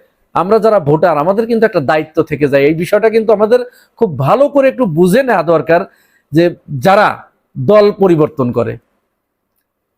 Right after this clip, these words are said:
এক দল থেকে আর এক দলে চলে যায়, এরা কিন্তু মোটেই ভালো লোক নয়, কোনো মতো অবস্থায় এরা ভালো লোক নয়।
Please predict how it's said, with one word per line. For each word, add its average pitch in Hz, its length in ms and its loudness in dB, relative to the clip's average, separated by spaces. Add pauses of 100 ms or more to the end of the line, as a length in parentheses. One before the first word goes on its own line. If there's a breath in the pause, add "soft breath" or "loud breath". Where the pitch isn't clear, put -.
এক 175 300 -2
দল 196 180 2
থেকে 208 320 0
আর 180 220 -2
এক 147 180 -2
দলে 151 200 2
চলে 165 260 2
যায়, 117 240 -2 (1300)
এরা 202 120 0
কিন্তু 208 360 -2
মোটেই 226 540 0
ভালো 156 240 -2
লোক 127 220 -4
নয়, 117 180 -4 (880)
কোনো 403 300 -2
মতো 277 260 0
অবস্থায় 185 440 0
এরা 156 140 2
ভালো 127 260 -2
লোক 120 220 -4
নয়। 117 180 -6